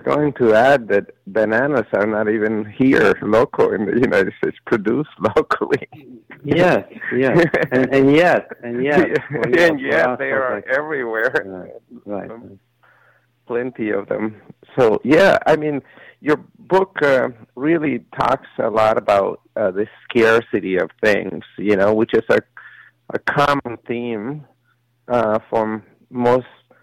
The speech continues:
Speaker 1: uh, books that we have shared and stories about communism,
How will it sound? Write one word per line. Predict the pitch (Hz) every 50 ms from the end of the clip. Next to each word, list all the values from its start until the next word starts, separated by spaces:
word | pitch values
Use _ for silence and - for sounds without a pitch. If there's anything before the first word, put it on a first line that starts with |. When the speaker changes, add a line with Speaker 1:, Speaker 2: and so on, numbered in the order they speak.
| _ _ _ _ _ _ _ _ _ _
Speaker 1:
uh, | - 98 110 98 90 - - _ _ _ _ _ _ _
books | 104 127 131 131 - - - -
that | 101 95 101
we | 104 113 113
have | 120 104 87 - - -
shared | 117 107 123 127 120 113 101
and | 101 98 104 - - _
stories | _ 107 107 117 117 110 101 95 101 120 - -
about | - - - 95 95 92 87 92 -
communism, | - - 117 117 120 117 98 78 - - - - - - - -